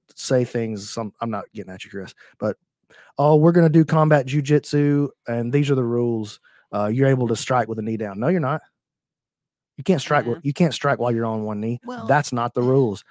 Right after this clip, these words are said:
Speaker 1: The up kicks are not legal. Now, he tried to add up kicks.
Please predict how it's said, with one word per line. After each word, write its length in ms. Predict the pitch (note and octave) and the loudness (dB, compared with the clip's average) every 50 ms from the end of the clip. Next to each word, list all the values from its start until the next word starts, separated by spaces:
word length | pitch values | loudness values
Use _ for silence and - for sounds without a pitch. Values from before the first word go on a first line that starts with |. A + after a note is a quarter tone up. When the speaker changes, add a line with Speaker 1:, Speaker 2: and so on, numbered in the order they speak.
| _ _ - | _ _ -6
Speaker 1:
The 100 | A2+ G#2+ | -2 2
up 200 | D3+ E3+ E3+ - | 2 2 2 2
kicks 420 | - - D3 B2+ A#2 - - - - _ - | 0 2 2 2 2 -2 -8 -14 -14 _ -4
are 140 | - A#2+ B2 | -2 -2 0
not 200 | C3 D3 D3 A2+ | 2 0 2 2
legal. 220 | C#3+ D#3 C#3+ C3 | 2 2 2 2
Now, 140 | C3+ D3+ C#3+ | 0 2 2
he 120 | D#3+ E3 C#3 | 2 2 0
tried 880 | - - - - E3 F3 F#3+ G#3 A3 A3 G#3+ G3 D3 A#2+ G#2+ G2+ - - _ _ _ _ _ _ | -2 -8 -8 -4 -2 0 2 4 4 4 4 4 4 2 0 -2 -6 -14 _ _ _ _ _ _
to 80 | - - - | -16 -10 -6
add 200 | A2+ A2 G2+ G2+ - | -6 -6 -6 -6 -8
up 220 | G#2 F2+ _ _ | -10 -12 _ _
kicks. 480 | - G2+ F2+ E2+ - - - - - | -14 -14 -14 -14 -16 -18 -18 -20 -20